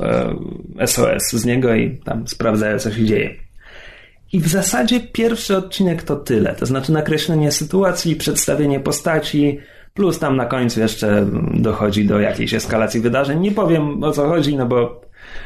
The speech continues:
powiedzmy, że to jest spoiler. I teraz tak.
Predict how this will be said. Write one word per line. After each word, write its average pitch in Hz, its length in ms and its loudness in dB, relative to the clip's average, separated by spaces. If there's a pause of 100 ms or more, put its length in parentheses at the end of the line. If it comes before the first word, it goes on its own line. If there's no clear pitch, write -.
(160)
powiedzmy, 104 420 2
że 98 60 -2
to 104 100 -2
jest 104 160 0
spoiler. - 500 -2 (1900)
I - 80 -10
teraz 196 380 0
tak. - 440 -6